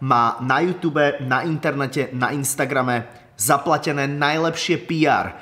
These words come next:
Celer je, je nové avokádo, celer je nový špenát, celer je majster všetkých vitamínov a stopových prvkov, ktoré si viete vôbec predstaviť.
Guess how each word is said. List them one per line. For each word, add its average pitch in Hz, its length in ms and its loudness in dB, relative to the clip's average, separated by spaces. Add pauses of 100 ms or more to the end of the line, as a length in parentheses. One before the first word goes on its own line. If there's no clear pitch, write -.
(300)
Celer 175 720 4
je, 127 400 2 (560)
je 156 160 4
nové 165 240 4
avokádo, 151 880 2 (160)
celer 165 400 4
je 147 80 0
nový 139 240 0
špenát, 147 560 2 (320)
celer 151 720 2
je 123 480 2 (880)
majster 156 560 2
všetkých 170 480 -2
vitamínov 151 640 0
a 127 80 0
stopových 160 560 -2
prvkov, 147 400 0
ktoré 131 160 -4
si 127 160 -6
viete 131 160 -4
vôbec 127 240 -4
predstaviť. 117 640 -8